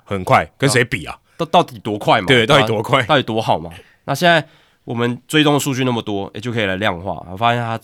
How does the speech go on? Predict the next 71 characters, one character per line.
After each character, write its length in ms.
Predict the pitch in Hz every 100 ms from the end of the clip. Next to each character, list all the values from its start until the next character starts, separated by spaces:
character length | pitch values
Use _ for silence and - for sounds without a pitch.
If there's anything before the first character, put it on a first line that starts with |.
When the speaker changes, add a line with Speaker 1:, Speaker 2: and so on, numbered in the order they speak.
| - -
Speaker 2:
这 120 | 127
方 140 | 110
面 120 | 107 104
是 80 |
真 100 | 101
的 60 | 104
蛮 200 | 90 85
厉 160 | 92 85
害 120 | 82
的， 120 | - - _ _ _ _
对 100 | 90
啊， 80 | 92
但 140 | 196
是 240 | 202 202 147 _ _ -
我 160 | 143
也 80 | 170
必 120 | 127
须 140 | 123 127
讲 220 | 110 78
啦， 180 | 76 - _ _ _
这 140 | -
个 80 | 180
其 160 | 147 131
实 120 | 143
你 80 | 143
如 100 | 127
果 80 | 160
用 80 |
宏 340 | 127 127 113 131
观 180 | 156 135
的 80 |
角 120 | 110 90
度 100 | 104
来 120 | 87
看， 240 | - 85 - _ _ _ _ _ _ _ -
那 120 | 185
个 220 | 156 135
换 200 | - 170
算 200 | 180 151
成 160 | 123 120
分 120 | 131
数 140 | 135
价 180 | 120 110
值， 160 | 87 85
其 140 | 101
实 80 | 104
一 120 | 127
年 200 | 110 90
没 160 | 90 107
有 120 | 95
影 100 | 95
响 100 | 90
到 140 | 95
很 160 | 95 73
高。 160 | 87 85
比 160 | 110
较 140 | 143 147
极 120 | 113
端 160 | 131
的 60 | 117
案 140 | 120
例， 80 | 120
一 100 | 135
年 160 | 127 98
也 80 | 90
就 120 | 104
是 100 | 110
正 200 | 135 101
负 140 | 107
一 80 | 104
两 120 | 92